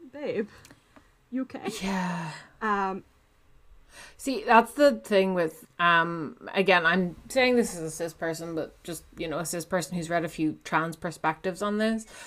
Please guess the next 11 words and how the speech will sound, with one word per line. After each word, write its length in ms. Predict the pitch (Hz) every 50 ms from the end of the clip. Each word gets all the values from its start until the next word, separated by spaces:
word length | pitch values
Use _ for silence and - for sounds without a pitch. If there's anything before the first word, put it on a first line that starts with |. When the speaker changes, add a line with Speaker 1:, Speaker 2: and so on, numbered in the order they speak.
| - - - - -
Speaker 2:
Um, 440 | 180 180 180 175 170 175 170 156 - - - - - - _ _ -
a 80 | -
lot 240 | 190 185 185 180 180
of 80 | 190 190
people 480 | - 196 190 - - - 180 170 170
who 160 | 160 151 180 160
don't, 260 | 175 170 170 - - _ _ _ _ - 185
don't 200 | - 180 170 180
realize 300 | 180 175 170 175 175 160
they're 140 | 175 165 160
trans 680 | - - 170 165 165 165 160 160 156 - - - -